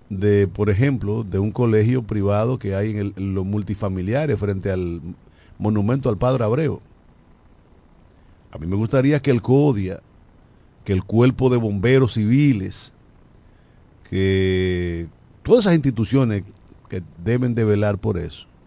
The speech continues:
obra pública, medio ambiente, que son tan eficientes a la hora de, de cobrar los arbitrios,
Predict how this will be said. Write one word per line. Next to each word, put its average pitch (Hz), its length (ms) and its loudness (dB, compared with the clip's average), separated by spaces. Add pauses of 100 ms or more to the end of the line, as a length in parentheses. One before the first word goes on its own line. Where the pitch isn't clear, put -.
(140)
obra 76 220 -8
pública, 131 540 8 (1700)
medio 82 260 -6
ambiente, 95 720 4 (840)
que 92 100 -6
son 104 160 -2
tan 151 140 2
eficientes 151 580 2
a - 20 2
la 120 140 2
hora 143 240 4
de, 117 300 -2 (320)
de 110 160 2
cobrar 117 340 2
los 139 100 6
arbitrios, 98 520 0